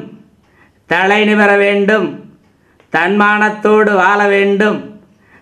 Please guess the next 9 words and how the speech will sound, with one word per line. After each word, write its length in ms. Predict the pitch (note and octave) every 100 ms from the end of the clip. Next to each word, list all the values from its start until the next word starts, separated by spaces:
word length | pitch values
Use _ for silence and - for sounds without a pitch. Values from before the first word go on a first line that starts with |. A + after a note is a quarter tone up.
| _ D#3
தன்னம்பிக்கையோடு 1000 | F3+ G#3+ G#3+ G#3+ G#3 G#3+ G#3 G#3 G3+ G3 F#3
வாழ 180 | G3+ G#3 G3+
வேண்டும் 400 | G3+ G#3 G#3 - - - _ _ _ _ - C3 F#3
என்பதற்காக 760 | A3+ A3 G#3 G#3 G#3 G#3+ G3+ F3+ F#3 F3 D#3+ - - _ _ _
தமிழ் 420 | E3+ F#3+ G#3+ G#3+ G#3+
புதல்வன் 480 | G#3+ G#3+ G#3 G3+ F#3+ G3+
திட்டத்தை 520 | G#3+ G3+ G3 G#3 G3+ F#3 E3+ - - _ B2+ F3+
இதோ 240 | G3+ A3 G#3+ F#3 - - -
தமிழக 420 | G3 G#3+ G#3 G3+